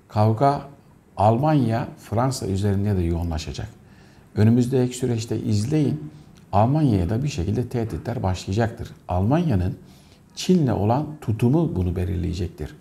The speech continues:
Çin'e yönelik ne yapacağına dair. Zaten Afrika'da süreç devam ediyor. Şu an Çin, Rusya, işte Wagner, Rusya'nın biraz pozisyonunu sarstı ama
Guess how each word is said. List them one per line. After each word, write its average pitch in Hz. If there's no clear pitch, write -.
Çin'e 110
yönelik 85
ne 104
yapacağına 90
dair. 107
Zaten 151
Afrika'da 127
süreç 113
devam 160
ediyor. 101
Şu 107
an 95
Çin, 107
Rusya, 104
işte -
Wagner, 113
Rusya'nın 107
biraz 110
pozisyonunu 101
sarstı 98
ama 180